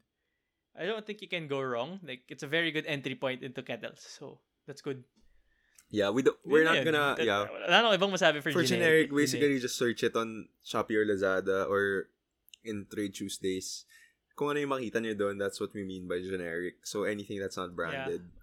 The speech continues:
Speaker 1: Unbranded. Okay
Speaker 2: Oo.
Speaker 1: na yun.
Speaker 2: If you guys are
Speaker 1: Like, if you just want a kettle
Speaker 2: Yeah.
Speaker 1: for having, for, just for the, para lang may kettle ka
Speaker 2: Yeah.
Speaker 1: talaga, just, you can go for generic.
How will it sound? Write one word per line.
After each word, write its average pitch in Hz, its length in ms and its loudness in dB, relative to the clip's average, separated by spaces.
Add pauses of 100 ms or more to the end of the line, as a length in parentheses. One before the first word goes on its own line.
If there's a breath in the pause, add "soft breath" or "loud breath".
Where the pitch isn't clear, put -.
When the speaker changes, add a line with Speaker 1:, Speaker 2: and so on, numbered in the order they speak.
(280)
Speaker 1:
Unbranded. 131 560 -4
Okay 175 160 -2
Speaker 2:
Oo. - 0 -
Speaker 1:
na 269 160 -8
yun. 226 80 -8 (160)
Speaker 2:
If - 80 -4
you 196 240 0
guys 180 160 4
are 175 160 2
Speaker 1:
Like, - 160 -18
if 180 80 0
you 185 80 -2
just 175 160 -4
want 175 180 0
a 165 60 -4 (160)
kettle 143 480 4
Speaker 2:
Yeah. - 0 -
Speaker 1:
for 139 320 -4
having, 135 400 -4
for, - 160 -20
just 143 240 -8
for 147 160 2
the, 139 160 -2 (320)
para 143 160 2
lang 143 80 -2
may 139 80 -2
kettle 135 320 0
ka 127 80 2
Speaker 2:
Yeah. 127 80 0
Speaker 1:
talaga, 127 320 -8
just, 147 160 -8 (240)
you 156 80 -4
can 165 100 0
go 151 140 -2
for 156 160 0
generic. 131 560 -2